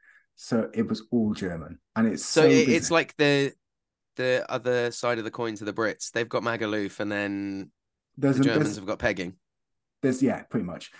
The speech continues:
Speaker 1: But there's, there's a place up north which is like German Magaluf. This is more like, I don't know, I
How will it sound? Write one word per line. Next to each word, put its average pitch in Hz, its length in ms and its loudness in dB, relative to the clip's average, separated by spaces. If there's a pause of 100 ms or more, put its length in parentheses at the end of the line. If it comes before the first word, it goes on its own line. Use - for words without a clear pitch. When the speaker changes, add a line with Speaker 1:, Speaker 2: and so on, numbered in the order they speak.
(120)
Speaker 1:
But 120 80 -2
there's, 131 220 2
there's 143 180 4
a 135 60 -2
place 165 280 2
up - 160 -2
north 120 380 2
which - 140 -10
is 95 100 -10
like 95 140 -8
German 92 320 -6
Magaluf. - 560 -10
This - 240 -4
is 113 120 0
more 95 200 0
like, 80 340 -6 (400)
I 90 80 -10
don't 90 80 -4
know, 82 200 -4 (580)
I - 100 -4